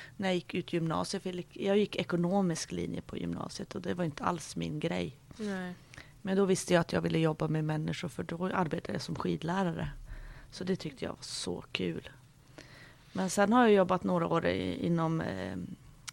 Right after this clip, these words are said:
Speaker 1: sjukvården som, eh, syskonstödjare på lekterapin. Och då fick jag vara med på en hjärtoperation.
Speaker 2: Mm.
Speaker 1: Och då, sen dess har jag sagt att om jag ska skola om mig så ska jag alltid bli,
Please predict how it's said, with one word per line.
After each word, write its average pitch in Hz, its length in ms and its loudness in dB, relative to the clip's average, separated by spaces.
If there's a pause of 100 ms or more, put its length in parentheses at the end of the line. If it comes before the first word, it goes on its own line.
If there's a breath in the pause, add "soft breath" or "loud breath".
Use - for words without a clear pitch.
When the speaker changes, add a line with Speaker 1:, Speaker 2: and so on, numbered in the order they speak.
(1300 soft breath)
Speaker 1:
sjukvården 196 560 2
som, 175 240 0
eh, 92 240 -2 (520 loud breath)
syskonstödjare 190 840 2
på 170 100 -2
lekterapin. 170 540 0
Och 180 160 2
då 170 100 2
fick - 160 -4
jag 208 80 2
vara 180 120 4
med 170 200 -2
på 170 100 0
en 170 100 0
hjärtoperation. 170 1040 0 (460 loud breath)
Speaker 2:
Mm. 190 140 -8
Speaker 1:
Och 180 60 2
då, 202 220 8
sen 190 220 4
dess 208 220 4
har 208 60 6
jag 190 80 6
sagt 180 240 -2
att 175 60 -4
om 185 100 2
jag 196 80 4
ska 196 140 2
skola 196 340 4
om 233 160 6
mig 185 100 2
så 175 100 -6
ska - 200 -4
jag 180 60 4
alltid 175 260 0
bli, 165 200 -2